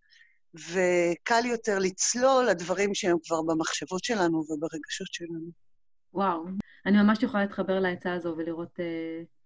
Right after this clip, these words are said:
Speaker 2: שהיא מאוד משמעותית, כי לפעמים באמת ההתחלה היא הכי קשה. תגידי, ואת, אה, כשהיית ילדה כתבת יומן?
Speaker 1: כן, אני כתבתי כמה יומנים.
Speaker 2: מהמם.
Speaker 1: אני חייבת להגיד, מה-,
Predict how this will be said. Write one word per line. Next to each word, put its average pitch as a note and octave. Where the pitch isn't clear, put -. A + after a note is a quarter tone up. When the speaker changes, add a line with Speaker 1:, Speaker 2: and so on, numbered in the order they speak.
Speaker 2:
שהיא F#3+
מאוד F3+
משמעותית, F3+
כי G#3
לפעמים G#3
באמת G#3
ההתחלה F3+
היא F3
הכי F#3
קשה. F#3
תגידי, A3+
ואת, G3+
אה, A3+
כשהיית G3+
ילדה F3
כתבת F3
יומן? E4
Speaker 1:
כן, G#3
אני A3
כתבתי A#3
כמה B3+
יומנים. F3+
Speaker 2:
מהמם. A3+
Speaker 1:
אני F#3
חייבת G#3+
להגיד, A3
מה-, A3+